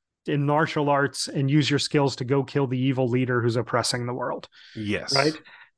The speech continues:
Speaker 1: This, what I, struck me about all these, all three of these, and it's even you describing Concrete Utopia, which I didn't see. Hell of a Summer is directed by Finn Wolfhard and Billy Burke of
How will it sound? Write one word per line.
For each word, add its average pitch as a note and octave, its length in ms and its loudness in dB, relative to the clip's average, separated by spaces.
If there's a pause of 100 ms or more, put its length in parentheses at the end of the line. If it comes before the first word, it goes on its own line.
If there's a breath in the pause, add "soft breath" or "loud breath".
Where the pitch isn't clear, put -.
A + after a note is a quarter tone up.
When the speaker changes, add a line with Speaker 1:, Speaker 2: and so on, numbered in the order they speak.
Speaker 1:
This, G3+ 360 4
what F3+ 260 -2
I, A#3 240 2 (160)
struck - 380 -2
me D#3+ 80 4
about C#3+ 240 0
all D3 160 2
these, C3+ 420 -4
all E3 160 4
three D3+ 260 2
of C#3 80 0
these, C3 240 0
and C#3+ 100 4
it's B2+ 120 -2 (180)
even E3+ 300 2
you C#3 140 -2
describing C3+ 520 0
Concrete C3+ 460 0
Utopia, C3+ 420 2
which C3 200 0
I C3+ 60 2
didn't C3 180 0
see. D#3+ 180 0
Hell D#3+ 160 2
of F#3 80 0
a F3 60 2
Summer D#3+ 360 2
is C#3+ 160 0
directed D3 480 0
by C3+ 280 2
Finn C#3 280 0
Wolfhard C3+ 440 2
and C3 120 -2
Billy C3 220 0
Burke F3 320 2
of C#3 320 0